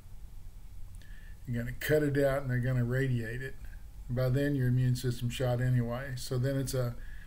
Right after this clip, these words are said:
a race to the finish. Uh, uh, will the chemicals kill you, or,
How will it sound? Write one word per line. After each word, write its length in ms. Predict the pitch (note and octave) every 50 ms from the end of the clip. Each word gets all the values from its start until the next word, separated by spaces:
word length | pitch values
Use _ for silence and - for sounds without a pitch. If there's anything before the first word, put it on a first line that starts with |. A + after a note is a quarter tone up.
| - - - -
a 40 | B2+
race 360 | B2+ C#3+ D3 D#3+ D3 - -
to 60 | C#3
the 120 | C3 C3+
finish. 480 | C3 - D#3+ D#3 D3+ C#3 C3+ B2+ - C3
Uh, 160 | C3 B2+ C3 B2+ - -
uh, 160 | C#3 B2 B2+ C3 - -
will 300 | - C#3 C3 C3 C#3 C3+
the 100 | B2+ B2+
chemicals 500 | B2 - D#3+ D#3+ D#3+ D#3 - D#3+ C#3+ C3
kill 240 | - - E3 D#3+ D#3+
you, 180 | D#3+ E3 E3+ F#3
or, 540 | D3+ C#3 - D3+ B2+ B2+ B2+ B2+ C3 -